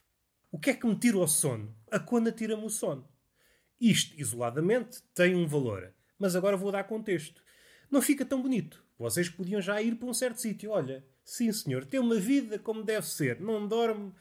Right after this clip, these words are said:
por causa da cona. Olha, gostava de ser como aquele rapaz." Mas não é por aí. O que me tira o sono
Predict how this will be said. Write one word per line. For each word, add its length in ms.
por 100
causa 320
da 100
cona. 400
Olha, 220
gostava 380
de 100
ser 120
como 200
aquele 200
rapaz." 420
Mas 200
não 100
é 60
por 220
aí. 260
O 100
que 120
me 60
tira 220
o 80
sono 500